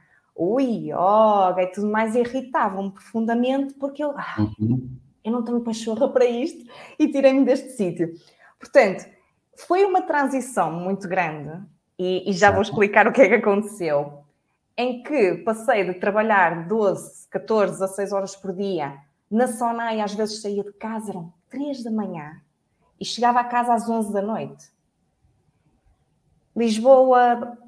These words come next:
Speaker 1: eh, Espanha, Porto, portanto, eu andava sempre num ritmo muito elevado com vários projetos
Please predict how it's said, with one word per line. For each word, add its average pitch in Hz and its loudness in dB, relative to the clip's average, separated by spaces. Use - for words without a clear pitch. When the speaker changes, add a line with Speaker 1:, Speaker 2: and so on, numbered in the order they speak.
Speaker 1:
eh, 202 0
Espanha, 233 -2
Porto, 226 0
portanto, 208 -2
eu 233 0
andava 247 0
sempre 254 -4
num 240 0
ritmo 233 -4
muito 226 -4
elevado 190 2
com 190 -6
vários 196 -2
projetos 147 -10